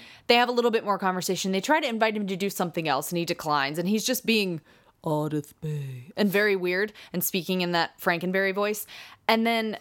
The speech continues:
he leaves the room, and it's been, he's behaved so oddly that I was, like, thinking, "God, what a weirdo." And thinking, you know, in two thousand fourteen, that's what people would say if someone like that left the room.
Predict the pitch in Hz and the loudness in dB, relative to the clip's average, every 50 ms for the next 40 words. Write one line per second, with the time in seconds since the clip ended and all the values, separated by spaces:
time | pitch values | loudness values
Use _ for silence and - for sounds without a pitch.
0 | - _ - - - 254 240 220 240 269 269 254 240 220 220 214 196 196 190 190 | -12 _ -8 -2 0 0 2 2 2 0 0 0 0 2 2 2 2 0 -2 0
1 | 196 208 233 247 269 294 294 - - - - - _ _ - 247 254 - - - | 0 0 0 0 -2 -4 -4 -8 -14 -20 -20 -20 _ _ 2 2 2 2 0 -2
2 | - - - 349 320 285 - - - 302 311 262 - - 294 269 240 311 330 285 | 0 0 2 2 2 0 -2 0 0 0 0 0 0 0 0 2 2 -2 -4 -2
3 | - - - - 247 233 233 - - - 185 180 196 208 240 269 294 311 302 - | -2 -2 2 2 2 2 2 2 0 0 0 0 0 0 0 0 0 -2 -4 -8
4 | - - - _ - 240 240 233 233 233 220 208 240 233 220 220 214 - - _ | -14 -20 -4 _ 4 4 6 4 4 2 0 0 0 0 2 0 -2 -6 -12 _
5 | _ _ _ _ - 262 262 233 269 254 233 196 - - _ _ - 151 180 233 | _ _ _ _ 4 4 4 4 2 0 -2 -2 -4 -10 _ _ -8 -4 -2 0
6 | 220 156 151 175 262 311 202 151 147 165 165 214 254 302 330 214 165 147 139 147 | 0 0 0 0 2 2 0 0 0 -2 -2 0 0 2 2 2 2 2 0 -2
7 | 156 - - - - - 262 269 254 226 - _ _ - - _ - - 320 311 | -4 -6 -12 -10 -2 0 2 2 2 0 -2 _ _ -20 -20 _ -4 -2 0 0
8 | 294 294 302 277 254 247 240 - - _ _ _ _ _ 254 254 240 220 208 202 | 0 0 0 0 0 -2 -4 -6 -10 _ _ _ _ _ 0 2 2 2 0 0
9 | - - - 226 220 220 202 - 254 233 247 233 226 202 185 - 202 190 196 - | -2 0 0 0 0 0 0 -2 -2 0 0 0 0 -2 -2 -2 -2 -2 0 0
10 | 208 202 180 175 170 175 - 185 139 - 180 - 147 147 143 139 - 147 147 156 | -2 0 2 2 0 0 0 -2 -2 -2 -4 -2 -2 -2 -2 0 0 2 2 2
11 | 170 - - 165 160 156 147 143 147 156 143 87 139 156 - - 143 147 156 170 | 0 -2 -2 -2 -2 -2 -2 0 0 0 0 2 0 -2 -2 -2 -2 -2 -2 -2
12 | 202 233 | -2 -4